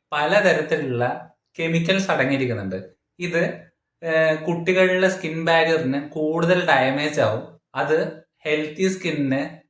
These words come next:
റാഷസ് ഉണ്ടാക്കുന്നതിനും അല്ലെങ്കിൽ അലർജി ഉണ്ടാക്കുന്നതിനൊക്കെ കാരണമായിട്ട് മാറുന്നുണ്ട്.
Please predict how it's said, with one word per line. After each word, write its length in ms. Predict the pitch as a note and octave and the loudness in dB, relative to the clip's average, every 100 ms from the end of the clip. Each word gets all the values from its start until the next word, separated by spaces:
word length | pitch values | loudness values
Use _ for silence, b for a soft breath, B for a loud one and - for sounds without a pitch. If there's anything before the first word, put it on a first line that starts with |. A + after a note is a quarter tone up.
| - D3 | -4 2
റാഷസ് 440 | C#3+ D3 D3 F3 | 2 2 0 -4
ഉണ്ടാക്കുന്നതിനും 800 | F3 D3+ D3 C#3+ B2+ A#2 B2+ B2+ C3+ | -2 0 0 0 0 0 -2 -6 -4
അല്ലെങ്കിൽ 400 | C#3 D3 D3 C#3+ | -2 -2 -4 -6
അലർജി 400 | C#3 C3+ C3+ D#3+ | -2 -2 -2 -4
ഉണ്ടാക്കുന്നതിനൊക്കെ 960 | E3 D3+ D3 D3+ D3 D3 C3+ - C3+ C3+ - - _ E3+ | -2 -2 -2 -4 -4 -4 -4 -6 -4 -4 -6 -18 _ -2
കാരണമായിട്ട് 560 | D3+ D#3 E3+ F3 F3 | 0 2 2 2 2
മാറുന്നുണ്ട്. 520 | E3 C#3 B2+ B2 G2 | 0 2 0 -2 -4